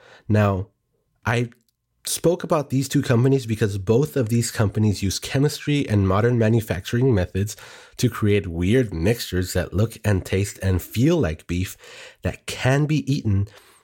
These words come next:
and is supposed to be, if not better for us, at the very least helpful to the planet. And that's pretty impressive. Though, to be frank,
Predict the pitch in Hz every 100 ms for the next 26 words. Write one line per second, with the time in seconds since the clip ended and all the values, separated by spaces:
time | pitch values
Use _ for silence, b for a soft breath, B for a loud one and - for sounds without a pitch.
0 | B 101 104 104 107 117 - 120 117 113
1 | 110 104 110 123 107 120 123 - 98 120
2 | 160 - - 110 104 95 104 110 104 107
3 | - 120 104 - 98 98 107 101 - 143
4 | 143 101 - - B B B B 120 117
5 | 110 113 117 - - 104 110 101 101 127
6 | 123 - 73 - _ B B B 101 98
7 | 123 156 107 107 120 - _ _ - 123
8 | 104 - - 143 113 107 -